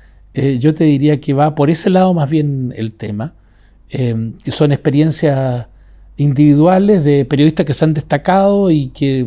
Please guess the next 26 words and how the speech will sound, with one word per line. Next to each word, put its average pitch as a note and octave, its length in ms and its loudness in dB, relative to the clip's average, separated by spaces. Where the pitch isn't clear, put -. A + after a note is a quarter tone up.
tienen D3+ 280 2
tribuna F3+ 540 2
y C3+ 80 -2
las A#2 160 -4
usan F3 300 0
y C3+ 80 -2
las A#2 120 -4
usan B2+ 300 -2
bien. F#3+ 300 0
De D#3 200 2
hecho, C4+ 200 0
te A#3 120 2
diría G3 280 4
que F3+ 140 0
gran F#3 420 2
parte G#3 440 0
del C3+ 240 0
trabajo C#3 600 0
de A#2+ 80 -4
la B2 120 -2
memoria, G3 640 2
antes D#4+ 560 0
que - 180 -2
de E3+ 100 2
la E3+ 120 0
justicia, A#3 720 0